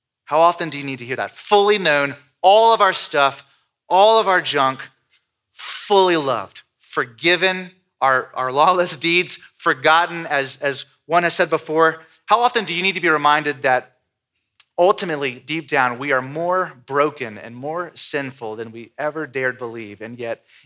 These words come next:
in Christ, we are more accepted and more loved than we ever dared hope? You need to remember that.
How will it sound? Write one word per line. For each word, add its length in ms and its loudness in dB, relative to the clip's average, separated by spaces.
in 240 -4
Christ, 500 -4
we 120 -6
are 200 -2
more 240 0
accepted 540 -4
and 180 -10
more 320 -6
loved 220 -4
than 100 -10
we 140 -8
ever 140 -6
dared 260 -8
hope? 280 -14
You 80 -12
need 120 -4
to 60 2
remember 340 2
that. 300 2